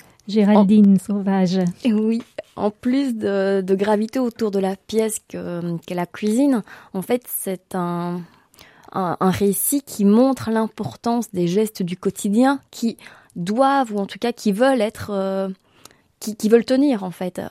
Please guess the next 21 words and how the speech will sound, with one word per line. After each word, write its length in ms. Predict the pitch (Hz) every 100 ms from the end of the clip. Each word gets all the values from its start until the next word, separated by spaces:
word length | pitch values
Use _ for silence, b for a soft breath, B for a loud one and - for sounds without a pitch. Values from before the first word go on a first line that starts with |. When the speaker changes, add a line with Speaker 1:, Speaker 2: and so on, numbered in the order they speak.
| -
Speaker 2:
euh, 140 | 185
ce 160 | 175 208
besoin 560 | 185 220 220 226 240
de 100 | 220
cuisiner 640 | 202 - 202 208 233 240 -
et, 100 | - b b -
en 100 | 165
fait, 120 | 208
de 120 | 165
pas 180 | - 156
seulement 320 | - 160 170
réchauffer, 680 | 175 156 - 180 - 233 208
mais 100 | 165
de 100 | 156
transformer, 800 | - 185 165 - 202 208 214 196
de 120 | 165
couper, 580 | - 202 - - 214 190
de 120 | 170
cuire, 540 | - - 233 214 196
de 220 | 170 170 - B B B
mélanger. 720 | 175 180 196 208 208 202 220